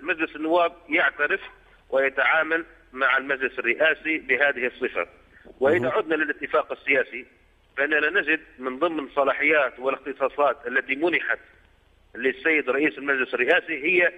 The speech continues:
Speaker 1: تمثيل ليبيا في المحافل الدولية. إذن لا يوجد أي خطأ بروتوكولي ولا يوجد أي تجاوز.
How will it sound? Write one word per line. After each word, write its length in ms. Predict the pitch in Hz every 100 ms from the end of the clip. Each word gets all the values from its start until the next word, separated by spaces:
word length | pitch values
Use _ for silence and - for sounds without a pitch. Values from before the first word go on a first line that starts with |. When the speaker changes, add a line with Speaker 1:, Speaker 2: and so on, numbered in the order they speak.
| -
Speaker 1:
تمثيل 720 | 143 127 156 170 165 - 127 151
ليبيا 440 | 156 143 147 147 - -
في 60 |
المحافل 600 | 135 127 151 151 - 147 -
الدولية. 520 | 135 139 139 131 104 - - - - - 165
إذن 280 | 165 170 -
لا 120 | 160
يوجد 280 | 202 175 -
أي 160 | 160
خطأ 360 | 147 165 120 110 117
بروتوكولي 640 | 135 135 135 165 170 165
ولا 220 | 135 147 165
يوجد 420 | 165 143 117 139
أي 100 | 139
تجاوز. 420 | 139 135 127 104